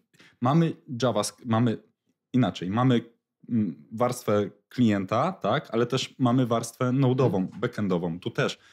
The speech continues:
Speaker 1: trzeba jasno
Speaker 2: Mhm.
Speaker 1: mieć rozróżnienie, co, co można, czego nie można, jak to funkcjonuje, tak? Niby JavaScript, tu i tutaj. Ale na samym końcu to, e, ma różnicę, w sensie jest różne.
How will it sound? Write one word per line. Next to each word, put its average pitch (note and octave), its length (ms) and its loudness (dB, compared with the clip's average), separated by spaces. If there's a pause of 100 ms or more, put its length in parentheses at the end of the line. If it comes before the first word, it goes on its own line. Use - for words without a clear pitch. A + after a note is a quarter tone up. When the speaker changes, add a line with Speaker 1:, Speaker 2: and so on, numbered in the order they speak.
(540)
Speaker 1:
trzeba A#2+ 280 0
jasno C3 460 2
Speaker 2:
Mhm. A#2+ 380 0
Speaker 1:
mieć A#2+ 380 0 (420)
rozróżnienie, A#2+ 840 2
co, - 300 -8 (140)
co C#3 180 -2
można, B2 380 0
czego C3+ 280 -2
nie D3 120 4
można, A2+ 340 2
jak - 180 -2
to C#3+ 80 -2
funkcjonuje, C#3 680 -2 (320)
tak? C3+ 260 -4 (300)
Niby G#2 360 0
JavaScript, - 680 -2
tu A2 180 0
i F#2+ 120 2
tutaj. - 340 -12 (360)
Ale A2 140 2
na G#2 100 2
samym C3+ 320 2
końcu A#2 640 0 (500)
to, A#2+ 380 0 (260)
e, G#2 800 2 (320)
ma B2 220 2
różnicę, A#2 600 0
w - 40 -8
sensie A2 360 0
jest C3+ 260 2
różne. G#2+ 400 0